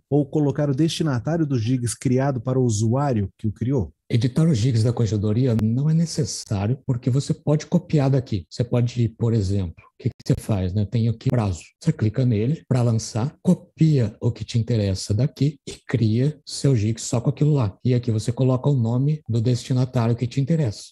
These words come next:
Speaker 2: Ou, se você não quer mandar pra nenhum destinatário, escreve aqui, "Sem destinatário", tal como aparece lá no Gigs. Copia direto de lá.
Speaker 1: Outra
Speaker 2: Os
Speaker 1: pergunta.
Speaker 2: Isso aqui tá aqui só como sugestão pra facilitar mesmo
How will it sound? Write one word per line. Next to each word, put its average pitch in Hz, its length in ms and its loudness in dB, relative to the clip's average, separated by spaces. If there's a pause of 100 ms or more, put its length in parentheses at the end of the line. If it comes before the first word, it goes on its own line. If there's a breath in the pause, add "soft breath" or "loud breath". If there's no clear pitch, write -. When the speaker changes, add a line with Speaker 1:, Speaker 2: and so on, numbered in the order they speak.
(120)
Speaker 2:
Ou, 123 380 2
se - 180 -8
você 117 240 0
não 120 140 2
quer 123 160 0
mandar 113 260 0
pra 113 140 -2
nenhum 110 180 0
destinatário, 123 760 0 (140)
escreve 131 420 0
aqui, 110 380 -4
"Sem 151 460 0
destinatário", 117 840 -2 (140)
tal 147 160 2
como 147 220 2
aparece 127 440 0
lá 127 100 2
no 139 120 2
Gigs. 107 400 -4 (180)
Copia 123 340 0
direto 117 380 0
de 123 100 2
lá. 101 280 0
Speaker 1:
Outra 139 240 2
Speaker 2:
Os 139 100 -4
Speaker 1:
pergunta. 147 400 -6 (280 loud breath)
Speaker 2:
Isso 147 180 0
aqui 156 120 0
tá 160 120 0
aqui 156 180 -4
só - 260 -2
como 165 220 0
sugestão 160 500 -2
pra 113 160 -4
facilitar 135 640 -2
mesmo 110 540 0